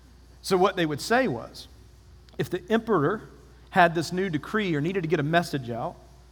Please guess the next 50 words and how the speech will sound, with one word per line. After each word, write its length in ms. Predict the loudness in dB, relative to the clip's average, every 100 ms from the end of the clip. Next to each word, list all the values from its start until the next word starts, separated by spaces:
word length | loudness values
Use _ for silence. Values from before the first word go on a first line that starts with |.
| -20 -20 -20 -20 -10 -6
if 120 | 2
there 160 | 4
was 140 | 2 0
something 400 | 0 0 0 -2
the 80 | -2
people 260 | -2 -2
needed 220 | -2 -2
to 80 | -2
know, 220 | -2 -2
they 180 | 0 0
would 240 | 2 -2 0
post 320 | -2 -2 -6
it 100 | -6
somewhere 360 | -6 -2 -2
in 60 | -2
the 60 | -2
public 340 | -2 -4 -6
square. 360 | -4 -2 -2 -8 -20 -20 -20 -20 -20 -20
So 420 | -2 2 2 0 -6 -20 -20 -8
we 60 | 0
got 140 | 2
a 40 |
new 140 | 2 2
emperor, 420 | 2 4 2 4
they 100 | 2
would 140 | 2
take 220 | 0 0 4
that 160 | 2
and 60 | 2
they 60 |
would 100 | -4
post 300 | 2 2 2
it 100 | -2
in 120 | -4 -2
the 40 |
public 320 | 2 2 0
square, 280 | -2 2 4
and 100 | 2
anybody 400 | 0 2 4 2
that 80 | 0
wanted 240 | -2 -2
to 60 | -2
go 200 | -2 -2
see 200 | -2 -2
the 80 | 2
news 400 | 2 2 0 -2
and 100 | -2
read 240 | -2 -2
the 80 | -2
news, 320 | -2 -4